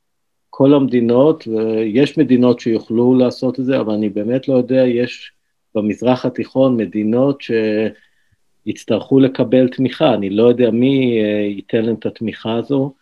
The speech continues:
יש גם, אה, עוד נושא שכמובן לא דיברנו עליו, מי בכלל יתעסק עכשיו בעולם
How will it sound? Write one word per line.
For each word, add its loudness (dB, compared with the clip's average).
יש -2
גם, 2
אה, -2
עוד -2
נושא 0
שכמובן -4
לא 2
דיברנו -2
עליו, 0
מי -2
בכלל -2
יתעסק -4
עכשיו 0
בעולם 2